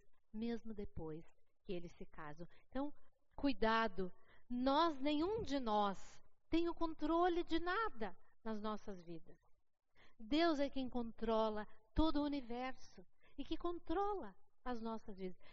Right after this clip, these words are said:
E Deus ia controlar e conduzir aquilo que ele havia dito que iria acontecer. Não era necessário Rebeca fazer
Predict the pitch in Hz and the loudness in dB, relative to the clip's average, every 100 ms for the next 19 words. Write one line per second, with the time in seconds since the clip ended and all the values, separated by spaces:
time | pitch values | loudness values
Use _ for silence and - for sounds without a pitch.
0 | - 285 208 339 415 302 311 359 - 415 | -2 -2 4 4 4 2 2 2 2 2
1 | 453 392 320 302 320 302 349 392 381 302 | 2 2 2 2 0 0 2 2 0 -4
2 | 220 190 294 302 - - - 247 - - | -4 -2 0 0 -2 -8 -6 -6 -6 0
3 | 359 381 370 - - 339 370 370 349 339 | 2 2 0 -2 -2 -2 0 -2 -2 -2
4 | 370 254 262 - - - - - 277 226 | -2 -4 -6 -8 -12 -14 -18 -6 -4 0
5 | 233 - 214 214 - 180 170 - - 233 | 0 0 -2 -4 -4 -6 -6 -8 -6 0
6 | 269 269 294 277 262 - 185 - - 196 | 2 2 0 -2 -4 -6 -8 -8 -6 -4
7 | 202 185 - - 208 190 202 190 190 - | -2 -4 -10 -6 -4 0 0 -2 -6 -6
8 | 180 165 170 | -6 -4 -6